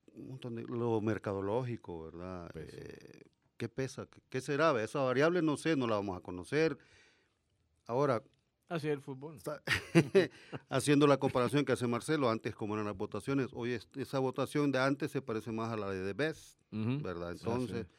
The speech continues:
Speaker 2: así es.
Speaker 1: la del Balón de Oro es otro tipo de votación. Yo creo que por eso se han hecho las diferencias para,
Speaker 2: Ujú.
Speaker 1: pero se conocen, <clears throat> eh, muchas variables que dejan unas votaciones de este tipo. Ahora, si Messi es el mejor de la historia, que no sé,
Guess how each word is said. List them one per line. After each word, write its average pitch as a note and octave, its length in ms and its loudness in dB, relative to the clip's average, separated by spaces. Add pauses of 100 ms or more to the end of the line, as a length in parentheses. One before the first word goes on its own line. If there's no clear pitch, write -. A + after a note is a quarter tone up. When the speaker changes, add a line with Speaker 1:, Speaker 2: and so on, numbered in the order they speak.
(160)
Speaker 2:
así - 140 -20
es. - 60 -12
Speaker 1:
la A2+ 60 -2
del A2+ 120 0
Balón A2+ 260 2
de A#2 80 2
Oro A#2+ 240 4
es - 100 -6
otro A2+ 240 -4
tipo A#2 240 -8
de A2 60 -4
votación. A#2+ 400 -2
Yo B2+ 100 2
creo D#3 160 2
que F#3 80 2
por E3 180 2
eso C#3+ 200 0
se B2+ 80 -2
han A#2 100 0
hecho A#2 220 -2
las F#2 120 -6
diferencias G2+ 600 -6
para, E2+ 340 -8 (320)
Speaker 2:
Ujú. F2+ 460 -12 (240)
Speaker 1:
pero D#3+ 340 4
se D3 160 0
conocen, A2+ 880 0
<clears throat> - 1000 -12
eh, G2+ 240 -8
muchas A2+ 340 -2
variables A#2 840 0 (560)
que B2 100 -2
dejan A2 340 0
unas G#2 160 -4
votaciones G2 540 -8
de F#2 60 -10
este - 180 -14
tipo. - 460 -16 (220)
Ahora, C3+ 300 0
si A#2+ 140 -4
Messi B2+ 280 0
es C3+ 60 2
el C3 60 0
mejor A#2+ 300 -2
de A2+ 100 -4
la G2 60 -6
historia, D#3 640 4
que G#2+ 100 -10
no B2 140 -8
sé, C3 80 -14